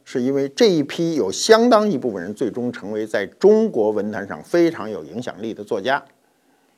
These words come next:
那个上个世纪八十年代，就我做编辑的那十年呢，是文青最多的时候。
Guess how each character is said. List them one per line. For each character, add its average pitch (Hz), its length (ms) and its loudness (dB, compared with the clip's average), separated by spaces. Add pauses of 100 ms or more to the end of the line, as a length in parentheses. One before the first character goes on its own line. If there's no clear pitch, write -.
(1200)
那 220 80 2
个 208 60 6
上 254 220 8
个 202 80 10
世 196 220 4
纪 175 240 6
八 220 240 6
十 208 100 -2
年 135 180 2
代， 139 140 2
就 151 140 4
我 90 240 0
做 175 220 4
编 151 220 4
辑 143 120 -2
的 113 120 -2
那 113 140 -6
十 120 220 -8
年 110 220 -6
呢， 117 100 -6
是 101 400 -8
文 104 180 -6
青 156 200 -6
最 143 140 0
多 151 200 0
的 165 80 -2
时 - 140 -12
候。 - 80 -16